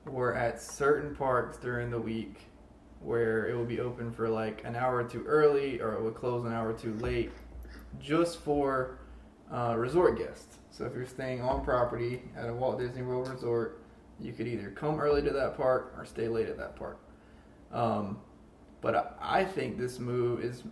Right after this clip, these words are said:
much more about, um, trying to keep capacity sort of even between the parks and, like,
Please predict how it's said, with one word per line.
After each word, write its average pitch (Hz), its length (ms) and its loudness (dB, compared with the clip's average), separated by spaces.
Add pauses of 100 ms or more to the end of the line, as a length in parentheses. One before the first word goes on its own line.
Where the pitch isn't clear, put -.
(140)
much 131 360 -4
more 123 220 -2
about, 117 560 4 (300)
um, 117 560 -2 (340)
trying 131 300 0
to 120 100 0
keep - 320 -6
capacity 127 1080 -2 (680)
sort 131 300 -2
of 110 160 -4
even 151 480 -2 (220)
between 151 340 -2
the 143 60 -2
parks 120 720 0 (120)
and, 120 260 -4
like, 113 300 -2